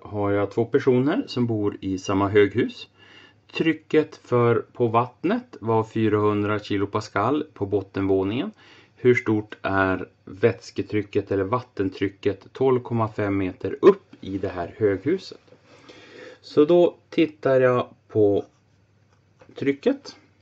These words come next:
Ja, eftersom att jag ska gå uppåt i höghuset så kommer trycket att minska. Så från början så är det fyrahundra kilopascal.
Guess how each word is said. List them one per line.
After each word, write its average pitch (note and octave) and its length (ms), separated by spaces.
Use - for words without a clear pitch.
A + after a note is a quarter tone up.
Ja, D#3+ 420
eftersom D3+ 680
att - 480
jag B2 420
ska - 160
gå A#2 260
uppåt F#3+ 460
i F#3+ 60
höghuset E3+ 720
så D3 200
kommer C3+ 260
trycket A2+ 680
att - 340
minska. G2+ 840
Så A#2+ 160
från B2 240
början D#3 520
så B2 160
är G#2+ 100
det G#2 120
fyrahundra G2 1120
kilopascal. G#2+ 1120